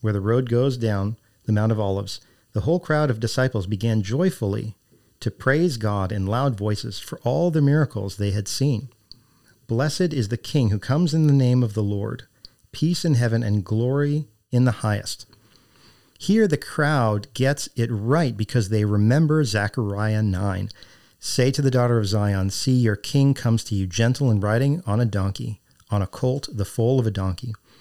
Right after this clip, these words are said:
When they refer to Jesus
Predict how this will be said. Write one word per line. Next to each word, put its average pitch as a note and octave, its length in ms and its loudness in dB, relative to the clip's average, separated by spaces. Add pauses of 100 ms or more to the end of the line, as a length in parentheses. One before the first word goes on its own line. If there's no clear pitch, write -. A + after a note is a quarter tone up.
(1120)
When B2 220 4
they C3+ 120 6
refer A2+ 680 2
to A2 280 0
Jesus G#2+ 560 -2